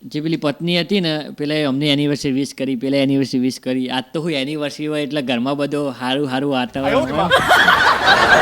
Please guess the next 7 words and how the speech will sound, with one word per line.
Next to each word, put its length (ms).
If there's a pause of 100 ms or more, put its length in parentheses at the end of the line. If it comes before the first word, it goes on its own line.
(2500)
તે 280 (120)
પછી 200
રોણો 320
બોલ્યા 300
ઘરમાંથી 520
કે 300
ગાંડી 720